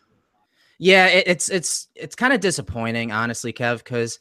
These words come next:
you know, I, I wouldn't say I'm a Tyrod, I'm pro Tyrod, I'm not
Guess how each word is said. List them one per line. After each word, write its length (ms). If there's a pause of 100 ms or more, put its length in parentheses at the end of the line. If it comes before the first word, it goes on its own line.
(260)
you 80
know, 80
I, 260
I 140
wouldn't 240
say 220
I'm 120
a 80
Tyrod, 720
I'm 160
pro 220
Tyrod, 640
I'm 160
not 180